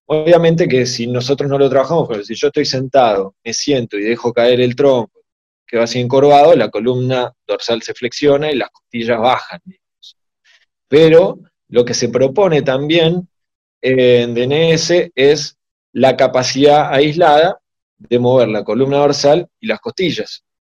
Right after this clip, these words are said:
Porque vos tenés que poder tener una columna dorsal erguida y las costillas tienen que poder descender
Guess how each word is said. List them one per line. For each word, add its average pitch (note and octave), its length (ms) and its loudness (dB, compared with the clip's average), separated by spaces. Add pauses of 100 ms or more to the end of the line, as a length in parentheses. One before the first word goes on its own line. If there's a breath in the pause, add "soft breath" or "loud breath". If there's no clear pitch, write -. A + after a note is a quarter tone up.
(280)
Porque G2+ 200 -6
vos B2+ 120 0
tenés D3 220 -2
que D3 100 -2
poder C3 260 2
tener B2+ 460 -4
una A#2 140 -10
columna C3 400 -2
dorsal B2 380 0
erguida D#3 560 2 (1160)
y D3 360 0
las A#2 220 -4
costillas C3+ 460 -2
tienen C#3 240 -2
que B2 120 -2
poder C3+ 480 2
descender B2 800 -2